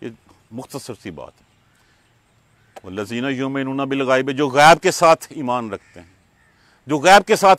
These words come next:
जन्नत देखी किसी ने? नहीं देखी। दोज़ख देखी किसी ने? नहीं देखी। अल्लाह देखा किसी ने? नहीं देखा। हमें किसने बताया? फरमाया गया, रसूलुल्लाह सल्लल्लाहु अलैहि वसल्लम ने एक दफ़ा सहाबा किराम से पूछा कि, "तुम में से सबसे ज़्यादा ईमान वाले, अल्लाह को प्यारे कौन हैं?"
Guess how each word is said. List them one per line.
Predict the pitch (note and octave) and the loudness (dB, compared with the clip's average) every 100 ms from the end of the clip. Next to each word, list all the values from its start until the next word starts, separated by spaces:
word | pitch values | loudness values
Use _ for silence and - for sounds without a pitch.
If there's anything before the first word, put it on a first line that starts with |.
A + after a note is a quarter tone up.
| B2+ F#2+ | 0 -10
जन्नत | C3 D3 F3 C3 | -6 -4 -6 -6
देखी | C3 - B3+ | -8 -8 -8
किसी | A#3 A#3+ | -8 -8
ने? | G3 D#3+ _ _ _ _ G#2 | -8 -14 _ _ _ _ -10
नहीं | C3 F3 | -6 -4
देखी। | C3+ - G2+ G2 _ _ | -4 -8 -20 -20 _ _
दोज़ख | A2+ D3+ F#3+ | -6 -4 0
देखी | F#3 F#3 B3 | 0 0 -2
किसी | A#3 G#3 | -4 -4
ने? | G#3+ | -4
नहीं | F3 G3 | -4 -4
देखी। | D#3 B2+ B2+ A2+ _ _ - | -6 -8 -12 -16 _ _ -6
अल्लाह | D#3+ A3 | 2 2
देखा | F#3+ F#3 B3+ | 2 2 2
किसी | A3+ A3 | 2 -4
ने? | A#3 | -6
नहीं | G3 A#3 | -6 -4
देखा। | G3+ F3 C#3 B2+ - _ _ - | -2 -2 -2 -4 -6 _ _ -10
हमें | G3 A3+ | -6 -4
किसने | A#3 B3 | -4 0
बताया? | A#3+ G3 D#3 G#2 F2+ - | 2 4 2 2 -6 -12
फरमाया | A#2+ B2 D#3+ | -2 4 4
गया, | F#3 G3 | 4 0
रसूलुल्लाह | C#3+ D#3+ F3 F#3+ | 0 -4 4 4
सल्लल्लाहु | F#3 E3+ E3+ | 4 2 0
अलैहि | - | 0
वसल्लम | F3 | -4
ने | F3 | -6
एक | D#3+ | -6
दफ़ा | D#3+ D#3+ | -4 -4
सहाबा | C3 C3 D3+ | -4 -4 -4
किराम | D#3 C#3+ | -6 -12
से | D3 | -12
पूछा | C3 B2+ C#3+ | -14 -10 -10
कि, | D#3 _ _ _ _ - A3+ | -10 _ _ _ _ -14 -8
"तुम | A3+ | -4
में | B3 B3+ | -2 0
से | A#3+ | 2
सबसे | A#3 A3 A#3+ | 0 2 2
ज़्यादा | A#3 A#3+ | 4 4
ईमान | A3 G3 G#3 | 4 2 0
वाले, | A3 A3 A3 G3 | 0 0 -2 -4
अल्लाह | E3+ F3+ G#3+ | -4 0 0
को | G3+ | 0
प्यारे | F3+ F#3 G3 G3 - | -4 -2 -2 -4 -4
कौन | G#3 A#3 F3 | 0 0 0
हैं?" | A2+ | -8